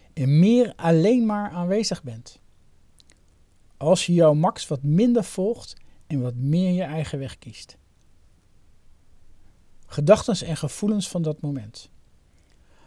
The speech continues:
Als je in het hier en nu bent, ervaar je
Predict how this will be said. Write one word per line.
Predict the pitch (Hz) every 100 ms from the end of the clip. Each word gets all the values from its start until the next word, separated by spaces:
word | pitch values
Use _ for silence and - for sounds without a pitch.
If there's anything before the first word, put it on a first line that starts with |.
| _ _ _ _
Als | - 208 269
je | -
in | 190 185
het | 180
hier | - 147
en | 143
nu | 196
bent, | 202 202 220 -
ervaar | 151 139 147 175
je | 180